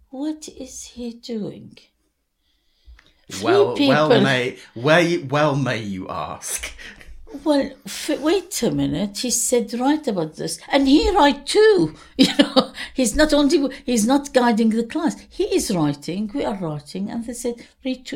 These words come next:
Speaker 1: each other." Oh, what are we doing? But let's see. But then you have that, con-, you contain the group. And this is when I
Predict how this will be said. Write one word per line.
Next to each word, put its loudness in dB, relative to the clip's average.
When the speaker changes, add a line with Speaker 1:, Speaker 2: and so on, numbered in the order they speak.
Speaker 1:
each -12
other." -10
Oh, -6
what -12
are -4
we -6
doing? -10
But -16
let's -10
see. -10
But -6
then 0
you -2
have -2
that, -10
con-, -12
you -2
contain -4
the -12
group. -10
And -4
this -8
is 2
when 0
I -2